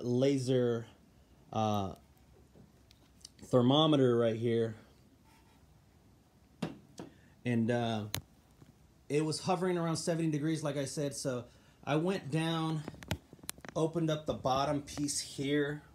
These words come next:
started cleaning it out, cleaned out the coils. Co-, coils were full of dust, uh, a little bit of debris, vacuumed the whole inside out, pulled off the back there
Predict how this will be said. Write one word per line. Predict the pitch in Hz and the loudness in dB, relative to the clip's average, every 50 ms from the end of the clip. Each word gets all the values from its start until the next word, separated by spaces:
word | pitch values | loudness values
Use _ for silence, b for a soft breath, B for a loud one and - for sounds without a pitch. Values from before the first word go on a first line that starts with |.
| - - - - - - - - B B B B B B B B B B - - - | -20 -20 -20 -20 -20 -20 -20 -20 B B B B B B B B B B -20 -16 -8
started | - - - - 156 139 139 135 - - - | -6 -4 0 2 2 2 2 0 -4 -6 0
cleaning | - 185 190 190 190 185 165 | 2 4 6 6 6 6 6
it | 139 123 | 6 4
out, | 127 143 160 156 147 139 139 143 - - - - - - - - | 6 6 8 8 6 6 4 2 0 -6 -14 -20 -20 -20 -14 -10
cleaned | - - 185 196 202 196 | -4 -2 0 2 4 6
out | 185 180 175 156 | 6 6 6 4
the | 151 - | 0 -6
coils. | - - 170 170 165 160 165 165 156 - | -4 -2 0 2 2 2 2 0 -4 -6
Co-, | - - 165 165 165 160 - | -6 -4 -4 -4 -4 -6 -6
coils | - - 175 185 185 175 151 | -4 -2 0 0 0 -2 -4
were | 147 | -6
full | - - 170 165 147 | -6 -6 -4 -2 -2
of | 117 104 | -2 -2
dust, | - 139 139 139 139 147 - - - B B B B B B B B B B - | 0 2 4 4 2 0 -4 -10 -16 B B B B B B B B B B -2
uh, | 123 127 123 123 | 0 2 2 2
a | 127 | 2
little | 139 151 156 | 0 0 0
bit | 143 151 | 0 0
of | 143 139 123 | 0 0 0
debris, | 123 110 104 113 127 139 143 143 143 139 139 139 B B B - | -2 -4 -2 -2 0 0 2 2 0 0 -2 -4 B B B -6
vacuumed | 113 120 180 190 208 - - 180 175 165 151 | -2 2 2 2 0 -2 -4 -6 -4 -2 -2
the | 147 | -2
whole | 127 135 156 156 147 - - | -2 -2 -4 -4 -6 -6 -4
inside | 147 151 156 147 - - 147 135 127 117 - - | -2 -2 -2 -2 0 2 2 2 2 0 -2 -2
out, | 135 143 143 143 143 143 - - | 0 2 2 2 2 0 -4 -12
pulled | - - 196 196 202 175 | -8 -4 -4 -2 0 2
off | 190 175 160 156 - | 2 2 0 0 -2
the | - | -2
back | 110 98 - 127 139 147 147 147 - - | -2 0 0 0 0 0 0 -4 -6 -8
there | 123 120 117 113 113 120 120 | -6 -4 -4 -4 -4 -6 -8